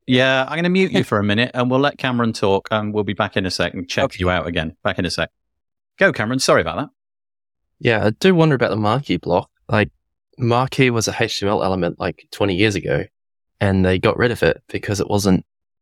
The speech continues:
Speaker 3: accessible. Like, it's the
Speaker 1: Yeah.
Speaker 3: thing where pe-, things scroll across the screen. So
Speaker 1: Yeah.
Speaker 3: are we adding that into WordPress
Speaker 1: Yeah, I don't know.
Speaker 3: when the W three C got rid of it?
Speaker 1: Well, to be honest with you, I've heard nothing about it until I
Speaker 3: Me
Speaker 1: saw
Speaker 3: either.
Speaker 1: that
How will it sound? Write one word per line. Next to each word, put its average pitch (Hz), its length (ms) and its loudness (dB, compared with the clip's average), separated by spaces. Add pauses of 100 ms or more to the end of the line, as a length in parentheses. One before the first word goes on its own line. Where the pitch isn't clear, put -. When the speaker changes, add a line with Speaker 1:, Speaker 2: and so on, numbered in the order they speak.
(140)
Speaker 3:
accessible. - 720 -2 (560)
Like, 92 100 2
it's 95 160 -2
the 104 60 -2
Speaker 1:
Yeah. - 40 -2
Speaker 3:
thing 117 180 0
where 101 100 -6
pe-, 123 200 0
things 123 320 -2
scroll 120 300 2
across 107 240 0
the - 80 -2
screen. - 440 -2 (100)
So - 200 0
Speaker 1:
Yeah. 165 180 2 (960)
Speaker 3:
are 110 100 2
we 101 120 4
adding 117 240 0
that 127 140 0
into 120 360 2 (240)
WordPress 117 160 2
Speaker 1:
Yeah, 185 120 2
I 147 80 2
don't 160 220 0
know. - 80 0
Speaker 3:
when 107 380 2 (180)
the 104 80 -4
W 110 240 0
three 107 200 0
C 131 380 0 (180)
got - 140 2
rid 120 120 2
of 202 80 2
it? 302 160 0 (1120)
Speaker 1:
Well, 185 200 2
to 196 160 0
be 208 80 4
honest 285 180 2
with 131 100 2
you, 107 120 2
I've 123 160 2
heard 156 180 2
nothing 185 420 0
about 165 440 -4
it 65 120 0
until 101 340 -2
I 107 80 2
Speaker 3:
Me 107 120 0
Speaker 1:
saw 117 160 2
Speaker 3:
either. 98 100 -4
Speaker 1:
that 117 180 0